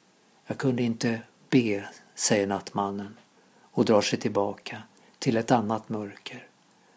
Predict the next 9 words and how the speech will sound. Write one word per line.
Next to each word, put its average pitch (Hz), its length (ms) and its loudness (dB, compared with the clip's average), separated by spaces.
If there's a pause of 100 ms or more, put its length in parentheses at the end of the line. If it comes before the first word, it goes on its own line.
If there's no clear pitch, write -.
(220)
Bort - 720 -2 (340)
från 107 220 2
min 120 280 0
rädsla. 101 560 -2 (760)
Försvinner. 104 680 -2 (1200)
Jag 113 160 2
vet. - 560 -4 (800)
Som 110 260 2
död 127 420 2